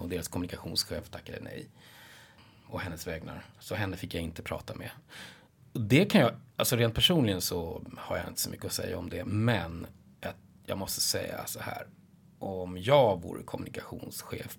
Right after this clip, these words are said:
på Kustbevakningen och det skrivs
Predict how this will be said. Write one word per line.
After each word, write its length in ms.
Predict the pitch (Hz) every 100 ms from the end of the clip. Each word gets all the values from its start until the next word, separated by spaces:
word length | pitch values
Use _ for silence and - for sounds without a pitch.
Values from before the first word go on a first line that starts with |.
| -
på 340 | - 90 -
Kustbevakningen 1040 | - 95 - - - 120 107 - - 82 - - - _ - _ - - - - - - -
och 80 |
det 60 | 101
skrivs 460 | - 95 92 82